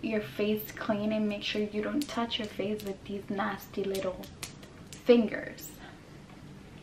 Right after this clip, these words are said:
And right now, this is my skin.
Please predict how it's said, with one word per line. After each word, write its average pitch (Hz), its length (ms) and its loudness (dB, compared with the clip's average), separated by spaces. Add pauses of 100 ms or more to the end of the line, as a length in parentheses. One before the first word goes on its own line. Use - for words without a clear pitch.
(800)
And 208 480 10
right 214 260 6
now, 214 680 10 (920)
this 226 200 0
is 254 160 2
my 294 160 10
skin. 208 680 0